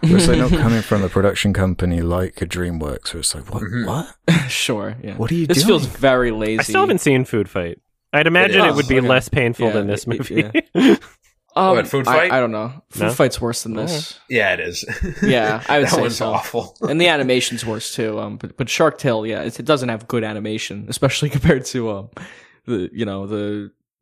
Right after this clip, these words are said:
Speaker 2: Finding Nemo, like, when, um, Oscar's
Speaker 3: Oh, yeah.
Speaker 2: breakdancing or whatever, like, with his fins, like, it, it doesn't look right. <laughs> It's just like his fins are legs, <laughs> you know, like, I
Speaker 3: That's
Speaker 2: don't, I don't like the look of
Speaker 3: terrifying.
Speaker 2: it. Yeah, it's kinda creepy. And yeah, like, he has that human face or whatever.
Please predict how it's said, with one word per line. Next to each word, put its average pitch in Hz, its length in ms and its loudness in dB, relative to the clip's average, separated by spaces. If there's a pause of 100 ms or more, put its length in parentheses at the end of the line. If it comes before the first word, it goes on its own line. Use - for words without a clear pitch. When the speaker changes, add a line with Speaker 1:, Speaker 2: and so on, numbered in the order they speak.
(280)
Speaker 2:
Finding 110 320 -2
Nemo, 101 360 -4
like, 101 340 -14 (440)
when, 113 200 -2
um, 104 320 -6 (220)
Oscar's 110 380 -2
Speaker 3:
Oh, 98 40 -2
yeah. 90 80 0
Speaker 2:
breakdancing 113 640 -2
or 113 80 0
whatever, 110 640 -2
like, 107 240 -10
with 113 140 -8
his 107 160 -6
fins, 107 600 -6
like, 107 200 -10
it, 120 180 -8
it - 120 -16
doesn't 180 340 -4
look 113 240 -4 (120)
right. 104 340 -6
<laughs> - 40 -12
It's 180 880 4
just - 200 2
like 151 100 4
his 151 160 -4
fins 143 300 2
are 123 80 4
legs, 113 580 2 (180)
<laughs> 294 180 -2
you 147 60 2
know, 139 220 4
like, 143 180 6
I 165 140 6 (380)
Speaker 3:
That's 139 200 2
Speaker 2:
don't, 151 100 4
I - 20 6
don't 110 100 4
like - 0 -
the 151 80 6
look 131 100 4
of 117 60 -2
Speaker 3:
terrifying. 104 320 2 (260)
Speaker 2:
it. - 140 -14
Yeah, 143 460 6
it's 113 120 -4
kinda 156 200 4
creepy. 117 480 -6
And 147 160 2
yeah, 151 140 6
like, 117 160 0
he 147 80 2
has 127 100 2
that 117 160 -2
human 113 280 -8
face - 440 -10
or 113 40 -12
whatever. 110 400 -10